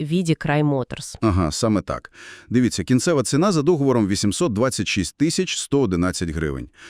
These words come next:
Speaker 2: Це вже з П Д В, звісно. Купили вони М Джі Зі Ес Ком. Ну, такий собі автомобіль.
Speaker 1: Зрозуміло. А що там по умовах? Бо ціна — це одне.
Speaker 2: Так, там важливо термін поставки до кінця жовтня двадцять четвертого року.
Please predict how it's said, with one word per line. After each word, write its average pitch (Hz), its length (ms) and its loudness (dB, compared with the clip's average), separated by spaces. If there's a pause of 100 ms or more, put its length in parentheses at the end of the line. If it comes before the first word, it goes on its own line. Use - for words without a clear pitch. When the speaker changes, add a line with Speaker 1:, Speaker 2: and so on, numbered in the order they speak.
Speaker 2:
Це 196 140 0
вже 139 140 2
з - 60 -8
П 92 120 -4
Д 76 100 -2
В, 62 160 -6
звісно. - 360 -14 (380)
Купили 175 400 4
вони 147 400 4 (140)
М 131 200 4
Джі 160 480 -2
Зі 123 500 0
Ес 127 220 0
Ком. 73 420 -2 (240)
Ну, 175 260 -2
такий 71 280 -4
собі - 220 -8
автомобіль. 64 440 -8 (160)
Speaker 1:
Зрозуміло. 226 640 2
А 190 80 0
що - 180 -2
там 359 240 4
по - 120 0
умовах? 254 560 2
Бо 180 280 0
ціна — 247 360 2
це 226 140 -2
одне. 214 360 0 (100)
Speaker 2:
Так, - 280 -2 (140)
там 160 200 2
важливо 143 420 4
термін 131 420 4
поставки 139 460 0
до 104 180 0
кінця 113 380 2
жовтня 101 340 0
двадцять 90 280 -2
четвертого 80 420 -2
року. 67 360 -6